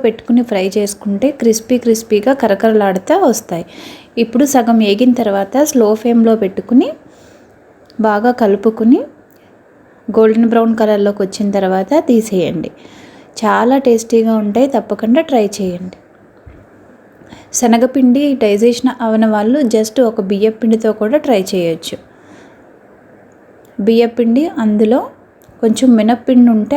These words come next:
అది కూడా యాడ్ చేసి వేసుకుంటే అవి కూడా చాలా టేస్టీగా ఉంటాయి. నెక్స్ట్ టైమ్ వీడియోలో చూపిస్తాను, చూడండి. ఈ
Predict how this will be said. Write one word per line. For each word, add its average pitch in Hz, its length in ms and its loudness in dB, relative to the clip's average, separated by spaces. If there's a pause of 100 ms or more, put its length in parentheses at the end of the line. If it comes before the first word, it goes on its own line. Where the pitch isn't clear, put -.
అది 214 200 2
కూడా 277 160 -2 (140)
యాడ్ 208 320 -6
చేసి 262 440 0
వేసుకుంటే 220 600 0
అవి 220 200 0
కూడా 233 140 0 (100)
చాలా 220 240 0 (100)
టేస్టీగా 214 500 0 (100)
ఉంటాయి. 202 320 -2
నెక్స్ట్ 214 380 0
టైమ్ 254 220 4
వీడియోలో 202 340 2 (100)
చూపిస్తాను, 196 600 -4 (140)
చూడండి. 175 400 -4 (1000)
ఈ 226 80 4